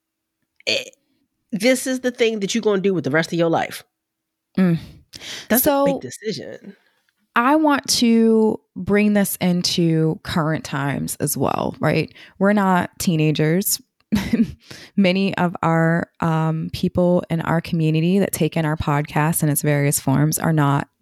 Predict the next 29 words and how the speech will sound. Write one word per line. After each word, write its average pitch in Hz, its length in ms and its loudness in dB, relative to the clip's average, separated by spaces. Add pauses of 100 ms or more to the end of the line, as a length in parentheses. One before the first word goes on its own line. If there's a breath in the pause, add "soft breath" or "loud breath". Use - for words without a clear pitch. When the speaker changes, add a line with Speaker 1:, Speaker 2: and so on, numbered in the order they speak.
(240)
Speaker 2:
teenagers. 143 800 0 (680 loud breath)
So 190 500 2 (1300)
if 202 200 -2
that 196 240 2
applies 254 520 0
to 175 100 0
you 170 240 4
and 185 120 2
you, 165 160 -2
and 170 180 0
you're 170 160 0
not 170 520 0
making 165 360 0
this 151 380 -4
gap 143 320 -2
year 156 260 2
kind 170 220 -2
of 160 80 2
decision, 180 640 0 (440 loud breath)
I 202 100 -2
think 240 400 -4 (140)
it, - 220 -2 (640)
it 240 180 0
may 247 200 4
present 220 440 2
itself 175 640 0
as 160 720 -2 (640)
being 269 460 4
aware 175 800 0